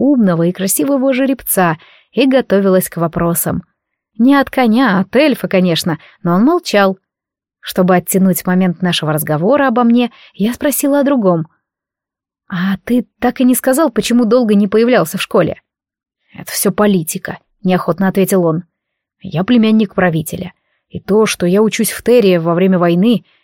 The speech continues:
некоторые могут посчитать в некотором роде поддержкой». «Один эльф — это поддержка?» «Как говорит дядя, ключевое здесь, что я племянник правителя. Если будут военные действия вблизи школы, я могу пострадать,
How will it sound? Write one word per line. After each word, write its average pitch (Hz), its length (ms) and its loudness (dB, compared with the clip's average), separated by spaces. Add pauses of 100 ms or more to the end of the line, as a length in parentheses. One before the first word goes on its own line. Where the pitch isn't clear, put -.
(140)
некоторые 208 400 -2
могут 202 320 0
посчитать 185 460 -2
в 180 60 -4
некотором 185 360 0
роде 185 220 2
поддержкой». 180 760 -2 (960)
«Один 208 380 2
эльф — 262 320 0
это 233 180 -2
поддержка?» 214 680 0 (800)
«Как 160 160 -4
говорит 185 360 2
дядя, 226 440 2
ключевое 202 560 2
здесь, 196 460 0
что - 200 -4
я 196 120 2
племянник 190 480 0
правителя. 165 540 -4 (420)
Если 202 340 0
будут 208 280 2
военные 208 500 2
действия 202 460 2
вблизи 190 300 2
школы, 254 480 0 (260)
я - 180 -2
могу 220 240 2
пострадать, 185 680 -2